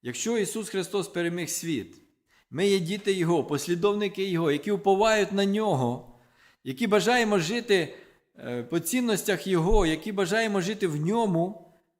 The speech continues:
Він каже: "Будьте відважні, я світ переміг.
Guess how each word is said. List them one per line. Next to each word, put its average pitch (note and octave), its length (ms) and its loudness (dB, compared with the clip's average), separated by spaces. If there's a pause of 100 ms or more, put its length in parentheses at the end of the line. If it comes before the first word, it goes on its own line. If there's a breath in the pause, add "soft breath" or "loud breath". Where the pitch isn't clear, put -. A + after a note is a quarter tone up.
(460)
Він D3 220 -10
каже: C#3+ 420 -2 (1200)
"Будьте E3 280 -8
відважні, D#3 540 -6 (460)
я C#3 180 -8
світ D3+ 300 -14
переміг. C3+ 420 -12